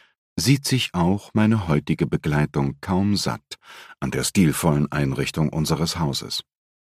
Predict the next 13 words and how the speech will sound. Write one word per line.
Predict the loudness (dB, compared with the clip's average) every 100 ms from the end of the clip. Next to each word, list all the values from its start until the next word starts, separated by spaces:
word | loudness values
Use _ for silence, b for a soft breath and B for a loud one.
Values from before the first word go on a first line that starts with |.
| _
In | 4
etwa | 4 6 6 8
so, | 6 6 4
wie | 2
sich | 4 2 4
ein | 4
Großteil | 6 6 4 4 2 4
der | 4 2 4
anwesenden | 4 6 4 4 4 4
Herren | 4 2 4 6
nicht | 6 4 2
an | 0 2
ihr | 2 2 2 -2